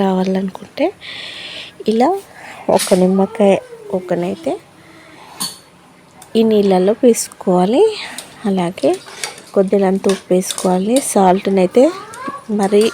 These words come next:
ఇంపార్టెంట్గా చూసుకోండి, చూసుకొని వేసుకోండి. కొంచెం ఉప్పు, అల్లం వెల్లుల్లి పేస్ట్ వేసుకొని ఇందులోకి ఒక వన్ టేబుల్ స్పూన్ వరకు నెయ్యి వేసుకొని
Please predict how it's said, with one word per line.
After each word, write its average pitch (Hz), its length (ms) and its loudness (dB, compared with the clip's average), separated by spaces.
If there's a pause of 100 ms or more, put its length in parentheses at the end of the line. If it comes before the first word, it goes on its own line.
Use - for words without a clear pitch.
(220)
ఇంపార్టెంట్గా 190 680 4 (100)
చూసుకోండి, 196 580 0 (640)
చూసుకొని 208 520 2
వేసుకోండి. 190 420 -2 (120)
కొంచెం 208 300 0 (120)
ఉప్పు, - 300 -6 (120)
అల్లం 190 240 2 (120)
వెల్లుల్లి 196 800 0
పేస్ట్ 190 340 -4
వేసుకొని 202 480 -4 (4000)
ఇందులోకి 202 540 2 (460)
ఒక 208 160 4 (120)
వన్ 190 140 4 (100)
టేబుల్ 196 340 4
స్పూన్ 190 320 0
వరకు 190 280 0 (760)
నెయ్యి 196 340 4
వేసుకొని 196 560 0